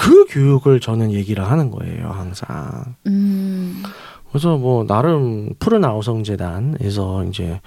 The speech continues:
Speaker 1: 청소년 아동 성교육을 위해서 분발은 하고는 있는 걸로 같은데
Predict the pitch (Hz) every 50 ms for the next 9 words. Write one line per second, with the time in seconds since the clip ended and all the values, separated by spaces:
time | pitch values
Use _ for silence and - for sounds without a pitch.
0 | - - - - _ - - 143 143 135 143 135 123 117 107 101 98 - - -
1 | 104 - 123 120 113 107 107 104 101 - - 139 131 131 127 120 113 110 107 101
2 | 101 107 98 95 92 101 104 104 104 - 104 98 95 98 - - - 104 107 117
3 | 139 139 131 127 123 131 165 208 208 - 233 220 214 202 196 156 117 107 117 131
4 | 135 135 123 113 110 104 101 - - 98 101 101 117 135 147 160 165